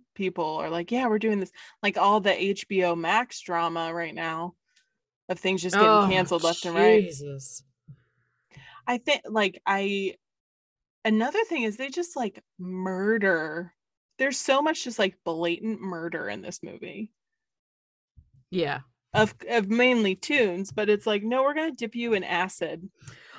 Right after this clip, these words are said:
Speaker 2: Oh my gosh, the shoe?
Speaker 1: Yeah.
Speaker 2: It still gets me. I'm
Speaker 1: It
Speaker 2: still
Speaker 1: was
Speaker 2: like, "Oh, the shoe."
Speaker 1: 'Cause it was just, like, nuzzling.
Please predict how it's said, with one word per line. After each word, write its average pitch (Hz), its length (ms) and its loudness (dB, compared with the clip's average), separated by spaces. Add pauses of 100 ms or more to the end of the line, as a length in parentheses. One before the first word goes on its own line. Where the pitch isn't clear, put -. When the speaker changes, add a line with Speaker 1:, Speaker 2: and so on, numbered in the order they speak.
Speaker 2:
Oh 359 240 2
my 415 160 6
gosh, 330 600 2 (120)
the 311 240 0
shoe? 339 720 0 (360)
Speaker 1:
Yeah. 240 480 6
Speaker 2:
It 208 60 0
still 339 500 2
gets 277 420 -2
me. - 540 -10
I'm 294 100 -4
Speaker 1:
It 294 40 -4
Speaker 2:
still 320 180 4
Speaker 1:
was 349 180 6
Speaker 2:
like, - 80 -6 (160)
"Oh, 339 60 -8
the 359 140 -4
shoe." 330 1080 -6 (100)
Speaker 1:
'Cause 349 140 -2
it 403 80 8
was 392 100 4
just, 480 200 0
like, 466 180 2
nuzzling. 294 1040 0